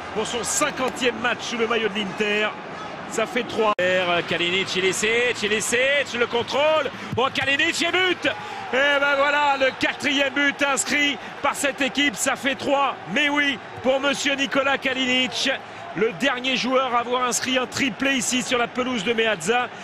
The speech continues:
c'est le Suédois Albin Ekdal avec Cagliari le vingt-huit septembre deux mille quatorze. Ça fait tout juste un an. Eh bien, ils perdaient quatre à zéro, les joueurs de l'Inter. Et là, ça fait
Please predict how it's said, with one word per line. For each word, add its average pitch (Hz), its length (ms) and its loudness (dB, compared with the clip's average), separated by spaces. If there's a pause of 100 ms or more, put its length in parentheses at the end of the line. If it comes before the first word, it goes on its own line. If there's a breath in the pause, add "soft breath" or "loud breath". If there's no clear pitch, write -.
(160 loud breath)
c'est 269 240 0
le 262 140 2
Suédois 262 680 2 (240)
Albin 269 420 -2
Ekdal 240 460 0
avec 220 240 -2
Cagliari 233 560 0
le 226 120 2
vingt-huit 262 680 0
septembre 226 680 0
deux 202 140 2
mille 208 220 -4
quatorze. 202 560 -2 (260 loud breath)
Ça 208 200 -2
fait 233 200 -4
tout 220 160 -4
juste 202 400 -4 (140)
un 202 240 0
an. 214 240 0 (420 loud breath)
Eh 196 120 2
bien, 180 920 0
ils 160 160 -4
perdaient 185 640 0 (200)
quatre 226 480 -2
à 202 200 0
zéro, 185 400 0
les 185 120 2
joueurs 180 300 -2
de 180 80 -2
l'Inter. 175 540 0
Et 165 80 0
là, 185 160 0
ça 180 180 -2
fait 190 240 -2